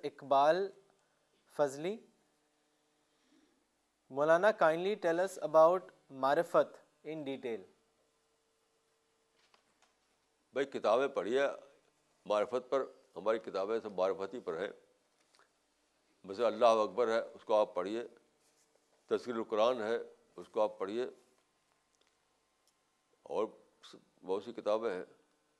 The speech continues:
Speaker 2: معرفت کی ڈیٹیل ہم کیسے بتا سکتے ہیں یہاں پر؟ اس کو تو آپ کو پڑھنا پڑے گا، بغیر پڑھے ہوئے آپ اس کی ڈیٹیل نہیں جان، جان سکتے۔ باقی آج بھی،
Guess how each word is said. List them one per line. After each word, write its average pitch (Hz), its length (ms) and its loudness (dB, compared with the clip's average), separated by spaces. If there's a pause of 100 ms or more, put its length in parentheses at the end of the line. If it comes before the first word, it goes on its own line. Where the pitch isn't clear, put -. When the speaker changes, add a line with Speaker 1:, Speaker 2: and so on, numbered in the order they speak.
(960)
Speaker 2:
معرفت 104 460 0
کی 143 80 -6
ڈیٹیل 123 320 -4
ہم 135 120 -6
کیسے 127 220 -6
بتا 104 220 -4
سکتے 92 240 -12
ہیں 82 60 -6
یہاں 73 160 -12
پر؟ 62 80 -20 (2750)
اس 95 120 -20
کو 131 120 -6
تو 123 120 2
آپ 113 140 4
کو - 120 -18
پڑھنا 117 240 0
پڑے 95 240 -2
گا، 95 100 -4 (2000)
بغیر 113 260 2
پڑھے 110 160 2
ہوئے 131 120 2
آپ 117 100 4
اس 101 100 -12
کی 120 80 -6
ڈیٹیل 107 280 -8
نہیں 131 140 -8
جان، 92 140 -6 (120)
جان 78 140 -12
سکتے۔ - 300 -20 (1080)
باقی 98 200 -4
آج 131 160 4
بھی، 151 100 -6